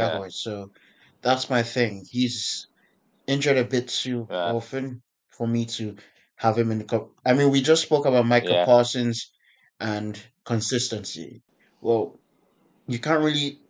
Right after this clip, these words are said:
Speaker 1: have any consistency
Speaker 2: You're not
Speaker 1: if
Speaker 2: there.
Speaker 1: you're constantly
Speaker 2: Yeah.
Speaker 1: injured. I mean, I guess that's a kind of consistency, but it's not the kind we're
Speaker 2: Yeah.
Speaker 1: looking for.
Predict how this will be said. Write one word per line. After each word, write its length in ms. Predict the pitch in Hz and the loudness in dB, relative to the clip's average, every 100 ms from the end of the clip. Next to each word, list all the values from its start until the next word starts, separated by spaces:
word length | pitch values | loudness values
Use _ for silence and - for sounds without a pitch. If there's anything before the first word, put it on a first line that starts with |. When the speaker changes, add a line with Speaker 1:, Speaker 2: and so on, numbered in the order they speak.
| _ | _
Speaker 1:
have 280 | - 143 127 | 2 4 6
any 160 | 135 131 | 2 2
consistency 800 | 131 120 - 120 127 110 - 101 | -2 -2 -2 -4 -4 -6 -8 -8
Speaker 2:
You're 160 | 92 | -2
not 120 | 90 80 | 0 0
Speaker 1:
if 60 | |
Speaker 2:
there. 260 | 87 82 80 _ _ | 0 0 -2 _ _
Speaker 1:
you're 120 | - 117 | -6 -4
constantly 460 | 120 113 123 117 | -2 0 2 2
Speaker 2:
Yeah. 160 | 113 82 | 2 0
Speaker 1:
injured. 380 | 117 113 95 _ _ _ - | -2 -4 -8 _ _ _ 0
I 60 | |
mean, 260 | 123 120 117 | 4 2 0
I 100 | 135 | 0
guess 280 | 117 - - | 8 8 6
that's 280 | - 143 143 | 8 8 8
a 40 | 123 | -2
kind 200 | 127 120 | 0 0
of 100 | 117 | -2
consistency, 800 | 117 107 120 - 107 - 90 90 | -4 -2 -4 -4 -6 -10 -14 -10
but 100 | 113 | -10
it's 120 | 101 | -6
not 160 | 131 - | -6 -6
the 60 | |
kind 260 | - 117 110 | -8 -6 0
we're 80 | 98 | 2
Speaker 2:
Yeah. 60 | |
Speaker 1:
looking 160 | 87 107 | 2 -2
for. 300 | - 76 - | -12 -16 -18